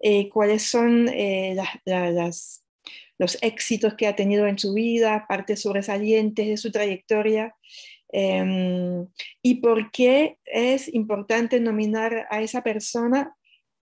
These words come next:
para la institución. En ese caso, la Sorbona Nueva, ¿quién,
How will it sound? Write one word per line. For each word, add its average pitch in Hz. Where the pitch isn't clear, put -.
para 240
la 247
institución. 196
En 175
ese 180
caso, 208
la 226
Sorbona 226
Nueva, 226
¿quién, 277